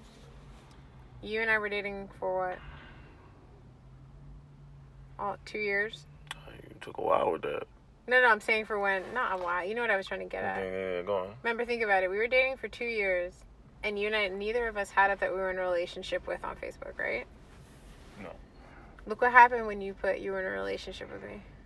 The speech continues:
Speaker 2: Yeah, people, like, I guess it's finally
Speaker 1: It
Speaker 2: real,
Speaker 1: wasn't
Speaker 2: I
Speaker 1: real
Speaker 2: guess.
Speaker 1: until it was on
Speaker 2: You know what
Speaker 1: social
Speaker 2: was
Speaker 1: media.
Speaker 2: weird? Everybody, all the girls,
Speaker 1: That was my point.
Speaker 2: all the girls had this concept of, like, <sighs> God damn.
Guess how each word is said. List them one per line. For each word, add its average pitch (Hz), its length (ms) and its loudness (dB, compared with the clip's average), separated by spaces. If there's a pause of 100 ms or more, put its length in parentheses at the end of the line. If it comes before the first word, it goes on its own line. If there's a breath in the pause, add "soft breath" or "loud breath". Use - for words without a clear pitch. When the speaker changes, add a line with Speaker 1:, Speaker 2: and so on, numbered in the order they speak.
(420)
Speaker 2:
Yeah, 82 440 4
people, 80 260 -8
like, 78 220 0
I 80 100 0
guess 90 240 0
it's 85 140 -12
finally 87 300 0
Speaker 1:
It 78 140 -2
Speaker 2:
real, 98 220 4
Speaker 1:
wasn't - 180 0
Speaker 2:
I 190 60 2
Speaker 1:
real 196 200 2
Speaker 2:
guess. - 20 0 (120)
Speaker 1:
until 202 120 -2
it - 20 -2
was 196 80 -6
on 190 240 -4
Speaker 2:
You 113 60 -2
know 135 100 8
what 147 60 12
Speaker 1:
social 143 160 10
Speaker 2:
was 127 60 2
Speaker 1:
media. 113 120 8
Speaker 2:
weird? 123 220 12
Everybody, 127 720 6 (160)
all 127 240 12
the 139 100 12
girls, 117 240 12
Speaker 1:
That 123 200 12
was - 80 2
my 311 100 12
point. 403 360 2
Speaker 2:
all 131 220 12
the 147 80 8
girls 131 320 12
had 120 160 10
this 117 140 4
concept 113 560 10
of, 104 100 6
like, 104 360 10 (2000)
<sighs> 170 400 -4 (340)
God 147 380 4 (180)
damn. 170 360 4